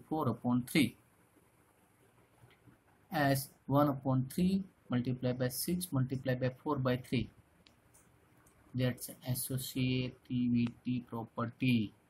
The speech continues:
Associativity property of rational number. How to solve this one? Associativity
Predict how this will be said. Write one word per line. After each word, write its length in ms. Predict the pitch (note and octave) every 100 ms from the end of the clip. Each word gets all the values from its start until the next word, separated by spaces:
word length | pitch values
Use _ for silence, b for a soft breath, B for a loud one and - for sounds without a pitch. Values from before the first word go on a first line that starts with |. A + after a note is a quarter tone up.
| _ _ _
Associativity 1600 | A#2+ A#2+ - B2+ A#2+ - B2+ B2 A#2+ B2+ B2 B2 A#2+ A#2+ - B2 B2
property 640 | A#2 A2+ _ B2 A#2+ B2
of 160 | A#2 -
rational 440 | A2+ A2 - B2
number. 640 | A#2+ A#2 A2+ A2+ A#2+ G#2+ - - _ _ _ _ -
How 280 | A2+ G#2+ A#2
to 200 | D#3+ E3
solve 340 | - D3+ D3 C3+
this 240 | C#3 C#3
one? 500 | - C#3 C#3 C#3 C#3 C3+ - _ _ -
Associativity 1300 | B2 - C3+ C3 - B2+ B2 B2+ B2 A#2+ - D#3+ C#4+